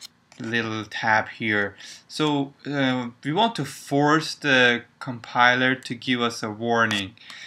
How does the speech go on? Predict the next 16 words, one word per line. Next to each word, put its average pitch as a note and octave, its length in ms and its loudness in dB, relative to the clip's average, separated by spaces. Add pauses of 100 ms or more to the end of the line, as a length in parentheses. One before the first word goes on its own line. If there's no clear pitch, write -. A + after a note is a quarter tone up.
(240)
If - 120 -20
I - 20 -16
just C#3+ 260 -12
get B2 220 -6
rid B2 180 -8
of A2+ 200 -8
this - 260 -8
warning, C#3 560 -4 (880)
I - 100 6
can G#3 220 -2
just C#3+ 420 -8
go C#3 200 0
ahead B2 340 -2
and A2 220 -4
put, A2+ 260 -10
say, A2+ 880 -10